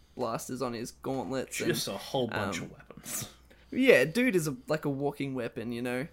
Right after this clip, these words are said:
Speaker 1: Um, he's pretty awesome. Like, he was definitely famous because he looked cool. We cannot deny
Speaker 2: Oh,
Speaker 1: that.
Speaker 2: yeah, no, that's the
Speaker 1: Um,
Speaker 2: only reason.
Speaker 1: Yeah, like, he's well known and popular because he looked awesome. Because in Return of the Jedi, like,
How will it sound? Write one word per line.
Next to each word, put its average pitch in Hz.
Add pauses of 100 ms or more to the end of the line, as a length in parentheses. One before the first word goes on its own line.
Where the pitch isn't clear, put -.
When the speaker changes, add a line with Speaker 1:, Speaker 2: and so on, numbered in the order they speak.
(220)
Speaker 1:
Um, 131 (1040)
he's 151 (100)
pretty 185
awesome. 135
Like, 135
he 156
was 160
definitely 185
famous 139
because 135
he 139
looked 131
cool. 131 (240)
We 143
cannot 139
deny 117
Speaker 2:
Oh, 151
Speaker 1:
that. 196
Speaker 2:
yeah, 101
no, 117
that's 131
the 123
Speaker 1:
Um, 143
Speaker 2:
only 175
reason. - (1000)
Speaker 1:
Yeah, 220 (220)
like, 147
he's 156
well 180
known 147
and 135
popular 139
because 131
he 131
looked 139
awesome. 131
Because 143
in 160
Return 190
of 165
the 143
Jedi, 160
like, 143